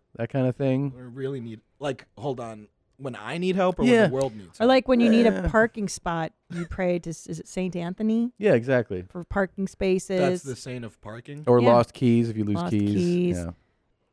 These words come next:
Speaker 3: And I know you Jays like to put that shit in your doorway.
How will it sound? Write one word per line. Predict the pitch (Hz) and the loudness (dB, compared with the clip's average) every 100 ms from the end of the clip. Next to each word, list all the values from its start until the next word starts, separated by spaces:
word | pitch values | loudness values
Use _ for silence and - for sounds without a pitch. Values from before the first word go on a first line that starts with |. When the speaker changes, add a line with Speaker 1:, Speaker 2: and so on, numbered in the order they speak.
| _ - | _ -6
Speaker 3:
And | 208 | -2
I | 214 | 0
know | 226 | 0
you | 233 233 | 0 -2
Jays | 185 208 208 214 | -2 -2 0 -2
like | 208 - | -4 -6
to | |
put | 196 214 208 | -6 -6 -4
that | 190 165 | -4 -6
shit | - 185 | -6 -6
in | 185 | -4
your | 175 160 | -6 -8
doorway. | 151 165 175 180 180 185 | -8 -6 -4 -4 -4 -6